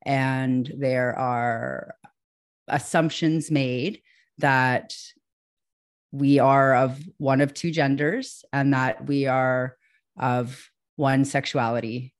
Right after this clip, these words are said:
which is straight. And so if you really think about our laws, if you think about our rituals, if you think about the way society functions, it's, it's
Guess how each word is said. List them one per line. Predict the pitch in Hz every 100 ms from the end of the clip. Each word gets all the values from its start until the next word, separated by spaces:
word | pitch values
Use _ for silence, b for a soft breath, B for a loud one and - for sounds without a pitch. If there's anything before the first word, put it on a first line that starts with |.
| -
which | 127 -
is | 123 120
straight. | - - 104 - - B B B
And | 139 147
so | - 143 135 135 131 131 -
if | 139 151
you | 147
really | 160 165
think | 156 156 151
about | 151 139 135 135 135 131 - - - b b b _ 139
our | 127 131
laws, | 143 170 185 180 175 175 175 - -
if | 147
you | 151
think | 151 139 147
about | 127 135 131 127 127 - - -
our | 131 127 127
rituals, | 139 190 - 185 175 170 165 160 -
if | 156
you | 156
think | 139 147 156
about | 143 135 131 131 - - _ b b b b _ _ _ _ -
the | 151
way | 139 131 139 143 151
society | 147 156 151 131 139 139
functions, | 131 131 - 175 175 180 180 - -
it's, | 147 143 - - _ _ _ _ _
it's | 139 139 - -